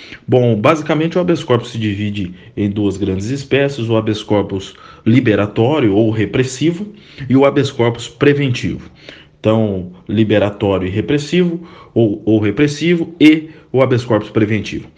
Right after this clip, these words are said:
A primeira espécie, o habeas corpus liberatório, ou também chamado de repressivo, tem lugar quando alguém sofre uma coação ilegal,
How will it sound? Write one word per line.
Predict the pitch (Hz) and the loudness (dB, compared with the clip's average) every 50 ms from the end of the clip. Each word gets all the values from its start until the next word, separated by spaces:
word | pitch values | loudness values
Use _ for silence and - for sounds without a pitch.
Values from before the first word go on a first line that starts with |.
| - - - - - - - - - - | -20 -20 -20 -20 -20 -18 -18 -18 -20 -14
A | - - 131 | -4 -4 -4
primeira | 135 - 165 170 175 190 139 | 2 2 2 4 4 4 2
espécie, | 190 - - - 147 143 147 143 - - - | 0 -4 -2 2 4 4 4 4 0 0 0
o | 110 | 0
habeas | 110 110 110 107 - | 0 0 -2 -2 -2
corpus | - 120 113 104 101 98 95 95 98 | 0 0 0 0 0 -4 -6 -4 -4
liberatório, | 92 95 92 95 90 90 87 90 - 110 117 131 135 113 98 90 90 - - - | -6 -4 -2 -2 -2 -2 -2 -2 0 0 2 2 2 2 0 -2 -4 -8 -14 -8
ou | - - 104 98 | -4 -4 -4 -2
também | - 98 95 95 95 | -2 -2 0 0 -2
chamado | - - 107 92 92 90 90 | -2 -2 -4 -4 -4 -4 -4
de | 90 98 | -4 -4
repressivo, | 101 107 113 110 110 156 156 151 - - 151 160 165 175 185 - - - - - - - - - _ - | -2 -2 -2 -2 0 -2 -2 -2 0 0 0 0 0 -2 -6 -10 -14 -18 -20 -20 -20 -20 -20 -12 _ 2
tem | 180 180 | 2 2
lugar | 185 180 156 156 156 165 165 | 2 2 2 2 0 0 -2
quando | - 175 165 160 160 | -2 -2 0 0 0
alguém | 156 143 143 147 | 0 0 -2 -4
sofre | 147 - - - 139 147 147 - 143 | -4 -4 -4 -2 -2 -2 0 -2 -4
uma | 139 135 131 | -4 -4 -6
coação | 131 - 135 131 123 - - - 131 131 139 143 139 - - - - 120 - - | -2 -2 -2 -2 -2 -6 -4 -4 -2 -2 -2 -4 -6 -8 -12 -16 -18 -14 -6 -2
ilegal, | 175 208 202 190 180 127 113 107 104 113 120 127 127 - | 0 2 4 4 2 2 2 2 2 4 2 2 0 -4